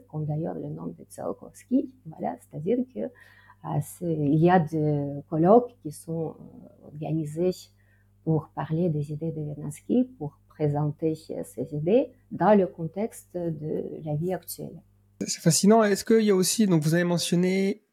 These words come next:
Speaker 2: quelques critiques, euh, faites au cosmisme, notamment, bon, le fait que, à l'époque en tout cas de Fyodorov, le cosmisme, euh, l'idée de, de, de colonisation spatiale était, euh, perçue comme un peu ridicule, ce qui est rigolo puisque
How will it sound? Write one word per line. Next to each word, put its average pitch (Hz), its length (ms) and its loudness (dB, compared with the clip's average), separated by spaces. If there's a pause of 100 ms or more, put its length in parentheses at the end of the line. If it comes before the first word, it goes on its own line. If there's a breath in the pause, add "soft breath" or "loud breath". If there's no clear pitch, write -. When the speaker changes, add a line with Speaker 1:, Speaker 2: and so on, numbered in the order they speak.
(100)
Speaker 2:
quelques 170 280 4
critiques, - 680 -2
euh, 135 400 2
faites 160 340 2
au 139 440 2
cosmisme, 190 560 6
notamment, 143 480 2
bon, 135 160 0
le 131 100 0
fait 156 180 0
que, 135 220 0 (140 loud breath)
à 151 100 6
l'époque 165 320 6
en 165 60 0
tout - 140 -14
cas 165 180 0
de 139 240 2
Fyodorov, 156 520 2
le 127 380 0 (680)
cosmisme, 147 420 2
euh, 139 440 -2 (140)
l'idée 175 500 6
de, 151 160 0
de, 151 140 0
de 147 120 0 (440)
colonisation 170 480 2
spatiale 156 480 0
était, 131 260 0
euh, 120 260 0 (120)
perçue 143 340 -2
comme 127 220 -2
un 127 80 -4
peu 135 100 -4
ridicule, 135 580 0
ce - 120 -6
qui - 100 4
est 147 40 6
rigolo 160 280 6
puisque 156 220 -2